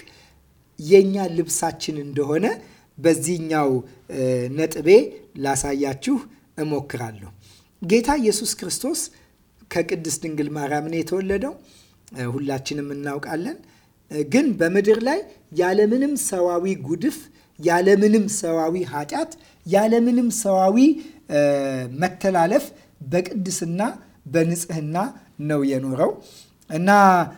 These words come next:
እኔ እዚህ ጋር አንድ ነገር ጽፌያለሁኝ። ይቺ ምድር እግዚአብሔር ንጹህ እንደሆነ፣ እ፣ እግዚአብሔር ቅዱስ እንደሆነ፣ እግዚአብሔር ኃጢአትን አልባ እንደሆነ ያየችው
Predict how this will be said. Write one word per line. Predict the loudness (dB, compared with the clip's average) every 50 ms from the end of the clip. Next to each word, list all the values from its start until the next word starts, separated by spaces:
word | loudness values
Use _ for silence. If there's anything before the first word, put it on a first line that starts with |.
| -20 _ -6
እኔ | -4 -2 2 2
እዚህ | 0 2 0 0
ጋር | 2 2 2
አንድ | 2 2 0 -2 -2
ነገር | -2 0 2 4 2 2 2 0 -8 -10 -16 -12
ጽፌያለሁኝ። | -6 -2 -2 -2 0 2 2 2 2 2 2 2 2 2 0 -2 -6
ይቺ | -4 -4 -4 -4 -4 -4 -2 2
ምድር | 4 4 4 4 4 0 0 -2 -6 -16 -20 -20 _ _ _ _ _ 0 2
እግዚአብሔር | 2 4 4 2 2 2 2 2 2 0 0 0 0
ንጹህ | 2 2 2 0 0 -2 0 2 2
እንደሆነ፣ | 2 0 2 0 0 0 0 -6 -8 -10 -16 -18 -20 _ _ _ _ _ _ _ _ _ -14 -8
እ፣ | -6 -4 -4 -4 -2 2 2
እግዚአብሔር | 2 2 4 2 2 2 4 2 0 -2 -4 -8 -6
ቅዱስ | -4 -4 -4 -2 -2 -2 0 2 2
እንደሆነ፣ | 0 2 0 -2 -2 -2 -6 -8 -10 -16 -18 -20 _ _ _ _ _ _ _ _ 0
እግዚአብሔር | 2 2 2 2 2 2 2 2 2 2 2 2 0 -2 -6 -14 -20 -16 -10
ኃጢአትን | -4 -2 -2 -2 -2 -2 -2 -4 -4 -4 -6 -8 -8 -10 -14 _ 4 8
አልባ | 10 10 12 10 8 6 4 0 -2 -4 -10
እንደሆነ | -8 -2 2 4 4 4 6 4 2 2 0 -4 -14 -20 -20 _ _ -12 -4
ያየችው | 0 4 4 6 6 6 6 4 4 4 2 2 2